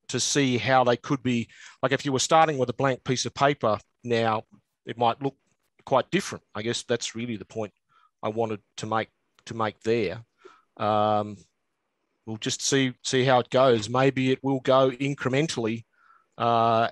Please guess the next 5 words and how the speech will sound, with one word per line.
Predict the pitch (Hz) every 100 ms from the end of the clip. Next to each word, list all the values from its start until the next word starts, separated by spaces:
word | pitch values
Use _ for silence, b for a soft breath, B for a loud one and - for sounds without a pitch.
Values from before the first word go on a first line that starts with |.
| -
as | 127 123 123
we |
go | 117 123 117
along. | 117 135 110 104 104 _ _ _ -
Um, | 110 107 107 104 101